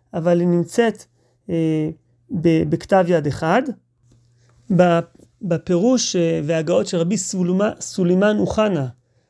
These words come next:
לספרי, שמה כתוב ככה.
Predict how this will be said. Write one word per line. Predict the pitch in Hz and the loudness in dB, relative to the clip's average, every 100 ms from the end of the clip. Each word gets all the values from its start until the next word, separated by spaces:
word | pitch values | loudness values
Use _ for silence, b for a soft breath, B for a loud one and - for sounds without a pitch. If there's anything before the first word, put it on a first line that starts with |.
| - 160 | -16 -12
לספרי, | - 185 - 294 277 277 - _ _ _ - | -8 -8 -2 0 2 0 -6 _ _ _ -10
שמה | - 233 240 | -2 0 0
כתוב | 240 185 254 233 202 | 0 -2 -2 -2 -2
ככה. | 196 165 147 | -2 -2 -6